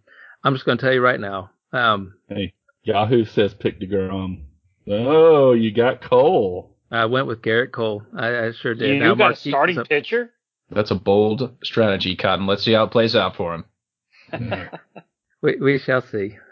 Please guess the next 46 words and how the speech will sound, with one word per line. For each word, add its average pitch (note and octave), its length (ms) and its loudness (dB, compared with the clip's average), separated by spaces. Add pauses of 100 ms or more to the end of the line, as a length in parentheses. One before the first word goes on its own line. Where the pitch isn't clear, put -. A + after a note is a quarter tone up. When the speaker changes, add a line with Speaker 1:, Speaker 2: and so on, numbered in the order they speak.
(360)
Speaker 4:
All G#2 80 -2
right, A2 140 2
Speaker 1:
Uh, G#2 40 -2
Speaker 4:
who G#2+ 180 0
Speaker 3:
There's G#2 120 -6
Speaker 4:
just G#2 140 -2
Speaker 3:
Mookie. - 40 -2
Speaker 4:
went G#2+ 120 2
off G2+ 180 2
the G#2 80 -6
board? G2 380 2
Speaker 1:
You, C#3+ 100 -2 (120)
you D#3+ 160 4
know D#3 80 4
what C#3+ 100 4
happened? C3 200 0
Speaker 4:
All G#2 60 2
right, G#2 80 2
Speaker 1:
Marquise, B2+ 400 2
Speaker 4:
Mookie B2 120 2
Speaker 2:
Betts A#2+ 220 2
is G#2+ 100 -12
gone. G2 420 -4
Speaker 3:
Mookie's B2 400 -8
gone. B2 400 -6 (400)
Speaker 1:
Marquise's C3 300 -2
Speaker 4:
All G#2+ 60 4
right, A#2+ 200 4
Speaker 1:
eyes B2+ 260 4
Speaker 4:
boys. G#2+ 80 -4
Speaker 1:
got B2+ 220 -2
real B2+ 140 -8
big A2+ 340 -12
because A2 260 -12
he A2 100 -10
had A2 140 -6
a G#2 40 -12
chance G#2+ 320 -12
to - 80 -18
get A2+ 200 -10
Betts. F#2+ 360 -10
You A#2+ 100 -6
know A#2+ 80 -2
what B2 100 0
I B2 80 0
mean? - 80 -8